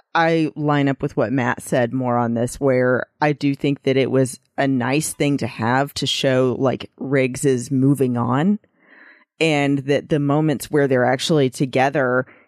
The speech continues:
in, you know, the camper and everything seem very sincere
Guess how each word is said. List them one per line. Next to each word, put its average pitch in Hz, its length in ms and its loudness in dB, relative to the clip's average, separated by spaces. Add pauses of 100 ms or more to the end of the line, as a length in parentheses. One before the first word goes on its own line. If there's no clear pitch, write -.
(440)
in, 143 440 2
you 143 80 -2
know, 123 120 2
the 120 120 -4
camper 151 380 -2
and 123 100 -2
everything 123 600 -2
seem 139 380 0
very 131 300 0
sincere 135 960 -2